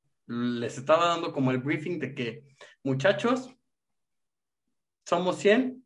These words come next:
y van a quedar cinco. Entonces, pues, a dar la vida por la causa, muchachos". Vemos que ahora sí es cuando llegan los imperiales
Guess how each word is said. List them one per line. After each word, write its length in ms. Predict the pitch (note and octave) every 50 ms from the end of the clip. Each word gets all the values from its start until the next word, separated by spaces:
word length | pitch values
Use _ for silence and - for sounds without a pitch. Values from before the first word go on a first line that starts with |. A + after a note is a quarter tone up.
| _ -
y 120 | C3 C3
van 180 | C3 C#3+ D#3 F3
a 100 | D3+ D3
quedar 400 | D3 C#3+ D3 D3 D3 D3 - -
cinco. 580 | - - D3+ D3 C#3 D3 - B2+ - - - - - _ _ _ _ -
Entonces, 760 | - A2 A2 - C3 C3 C3 B2+ C#3 D3 C#3 C3 - - - - - - - _ _ _ _ _ _ _ _
pues, 360 | - A2+ A2 G#2+ - - - - -
a 100 | A#2 B2+
dar 160 | D#3 F3+ G3+
la 100 | A3+ A3+
vida 340 | C4 D4+ D#4 E4+ E4 D#4 -
por 120 | C#4+ C4+
la 140 | C4+ C4+ C4
causa, 300 | - D#4+ E4+ D#4+ - E4+
muchachos". 680 | D#4 - - - F4 E4 - E4 D4+ G#3 - - _ _ _ _ _ _ _ _ _ _ _ _ _ _ _ _ _ - -
Vemos 680 | C#3 D3+ D#3 D#3 E3 D#3+ C#3 - - - - - - _ _ _ _ _ _ _ _ _ _
que 440 | - A#2 A2+ A2 G#2+ G#2+ G#2 G#2+ -
ahora 340 | A#2+ A#2 A#2 B2+ C#3 D3+ C#3
sí 360 | - - - G#3+ - - - - - _ _ _ _ _ _ _ _ _ _ _
es 160 | C3+ B2 - -
cuando 220 | C3+ C3 B2 B2
llegan 540 | B2+ C3 B2+ B2 B2 B2+ C#3 D3 D3 - - - - - - _ _ _ _ _ _ _ _ _ _ _ _ _ _ _ _ _ _ _ _ _ _ _ _ _ _ _ _ _ _
los 200 | - - - - A2+
imperiales 880 | G#2+ - C3 C3 C3+ B2+ A#2 B2 D3+ - - - - - - - _